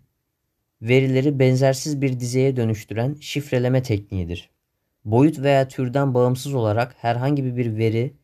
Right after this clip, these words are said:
karma şifreleme algoritmaları kullanılarak karma hale getirilebilir. Rastgele uzunluktaki veriler, verileri alır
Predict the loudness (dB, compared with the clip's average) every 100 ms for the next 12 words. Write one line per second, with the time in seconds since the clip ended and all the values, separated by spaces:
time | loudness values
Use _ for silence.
0 | _ _ _ _ 0 0 0 -2 -4 -2
1 | -2 0 -2 0 0 0 -2 -2 -4 -4
2 | -4 -6 -4 -2 0 0 -2 -4 -4 -2
3 | 0 0 0 0 0 -2 -2 -2 -2 0
4 | -2 -4 -8 _ _ _ _ _ _ 0
5 | 4 4 2 -2 0 0 0 -2 -4 -6
6 | -4 -2 -2 0 0 -2 -6 _ _ -10
7 | -2 0 2 0 2 2 2 0